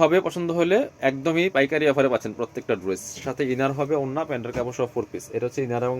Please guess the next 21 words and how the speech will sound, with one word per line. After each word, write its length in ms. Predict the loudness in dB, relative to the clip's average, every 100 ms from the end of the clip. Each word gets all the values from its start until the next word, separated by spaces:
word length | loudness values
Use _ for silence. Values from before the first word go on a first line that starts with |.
| -4
প্যান্ট 200 | -4 -4 -10 -20 -20 -20 -20 -20 -20 -16 -10
পাচ্ছেন 260 | -8 -6 -4
ম্যাচিং। 280 | -4 -4 -10 -10 -20 -20 -20 -20 -8 -6
এটা 100 | -4
হচ্ছে 140 | -4 -4
ওন্নাটা, 260 | -6 -8 -12 -10
সুন্দর 320 | -8 -2 0 0
একটা 120 | 0 -2
ওন্না 160 | -2 -4
পাচ্ছেন, 220 | -4 -10 -14 -18 -2 0
বড় 180 | 2 2
ওন্না, 200 | -2 -12 -18 -20 -20 -20 -4 2
all 140 | 4 4 0
over 180 | -2 0 -2
ওন্নায় 240 | -4 -4 -6
কাজ 100 | -6
করা 120 | -8 -8
আছে। 100 | -2
প্রাইস 160 | -2 -2
থাকবে 180 | -4 -4 -4
only, 200 | -2